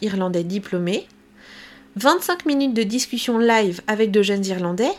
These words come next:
et aussi un appel par semaine avec votre Irish Mum.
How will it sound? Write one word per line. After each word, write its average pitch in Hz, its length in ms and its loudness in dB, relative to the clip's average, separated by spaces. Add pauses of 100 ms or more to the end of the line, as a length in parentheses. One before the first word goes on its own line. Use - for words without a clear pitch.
(180)
et 269 160 4
aussi 262 340 0 (140)
un 311 140 4
appel 262 280 0
par 202 160 -4
semaine 208 380 -2 (100)
avec 247 260 2
votre 233 300 -2
Irish 208 380 0
Mum. 160 180 -4